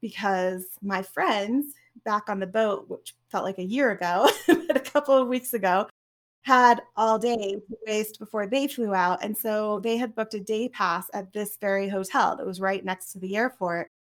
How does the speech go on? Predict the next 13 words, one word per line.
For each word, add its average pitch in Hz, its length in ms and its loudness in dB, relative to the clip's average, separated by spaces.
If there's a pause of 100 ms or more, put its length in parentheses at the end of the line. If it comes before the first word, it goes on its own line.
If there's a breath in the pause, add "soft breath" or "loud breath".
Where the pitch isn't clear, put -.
(120)
where 202 320 2
it 196 80 2
was 196 100 -4
a 196 80 0
luxury 208 560 0
hotel. 175 320 -4
It 165 40 -2
was 175 100 -6
a 185 60 -6
resort 202 500 4
hotel, 185 440 -2 (160)
you 214 140 -4
know, 190 280 0